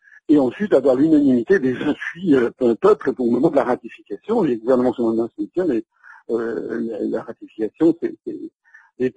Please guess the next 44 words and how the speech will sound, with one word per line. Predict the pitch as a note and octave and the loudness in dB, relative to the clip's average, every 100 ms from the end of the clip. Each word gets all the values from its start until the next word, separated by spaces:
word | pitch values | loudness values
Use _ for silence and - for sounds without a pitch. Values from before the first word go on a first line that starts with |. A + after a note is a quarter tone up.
| _ | _
c'est | C3+ A#2 | -10 -4
notamment | A2+ - B2 F3+ | -4 -2 0 2
par | C3+ | 2
les, | A#2+ A#2+ G#2 | 0 0 -2
par | - C3+ | -10 -10
les | - | -6
parlements, | G#2 A2 A2+ C#3+ F3 - | -6 -4 -2 2 2 2
voire | - D#3 | -2 -4
par | - - | -6 -6
des, | B2+ A2+ A2 | -2 -2 -4
par | - | -6
des | B2 B2+ | -2 0
référendums. | B2 - G#2+ G#2+ G2 F#2 | -2 -8 -10 -10 -10 -2
Donc, | D3+ D3+ - _ _ - | 2 2 -2 _ _ -6
l'expérience | B2+ - C3+ C#3 | -2 0 0 0
a | A#2+ | -4
montré | A#2 C#3+ | -2 -4
que | - | -6
c'était | - G2 | -8 -6
impossible, | A#2 G#2+ G#2 - D3+ F3+ F#3+ - _ _ _ - | -8 -6 -8 -8 -6 -2 -2 -4 _ _ _ -8
euh, | B2 - | -8 2
sauf | F3+ F#3 - - | 4 4 2 -4
pour | D3 C3+ | 0 0
éventuellement | B2+ B2+ - C3 A#2 C#3+ E3 | 2 -2 0 -2 2 4 4
des, | B2 | 2
des, | D#3+ A#2+ A2 - | -2 -4 -6 -10
des | - | -18
toutes | - D#3 | -16 -8
petites | - - C#3+ | -8 -8 -4
modifications. | B2+ A2+ A2 - - G#2 - G#2+ | -4 -4 -8 -8 -6 -8 -10 -6
Mais | A#2 B2 A#2 - _ | 0 2 0 -4 _
une | C#3 D3 | -2 2
réorientation | C3 C#3 B2+ B2+ B2+ B2 A2 - C3+ | 2 2 0 2 0 0 -4 -2 -6
complète | G#2+ F3+ D#3+ C#3+ C#3+ B2 _ - | 2 4 4 4 2 2 _ -12
de | G2+ | -12
la | - | -10
construction | A2+ - G#2 - G2 | -12 -12 -16 -16 -18
européenne, | F#2 - C#3+ | -8 -2 -2
ça | - | -2
ne | F#2+ | -10
tient | - | -12
pas | - | -8
la | G2 | -8
route. | - | -10